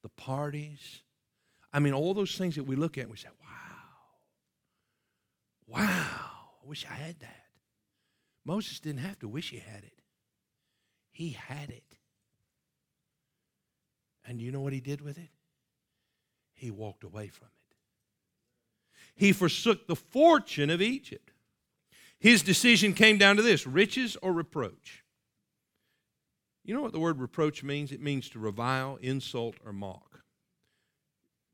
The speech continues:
You know, I think we're living in a day when Christian persecution is intensifying.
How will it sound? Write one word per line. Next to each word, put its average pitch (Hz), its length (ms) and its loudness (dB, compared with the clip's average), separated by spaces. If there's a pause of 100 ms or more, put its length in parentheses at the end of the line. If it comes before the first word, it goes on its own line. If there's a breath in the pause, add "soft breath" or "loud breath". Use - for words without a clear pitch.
(140)
You 160 140 -2
know, 160 200 -2
I 175 120 2
think 196 300 -2
we're 143 140 0
living 151 240 2
in 135 100 0
a 123 60 -2
day 139 300 2
when 120 260 -6
Christian 135 520 -6
persecution 135 760 -6
is 104 140 -8
intensifying. 107 720 -12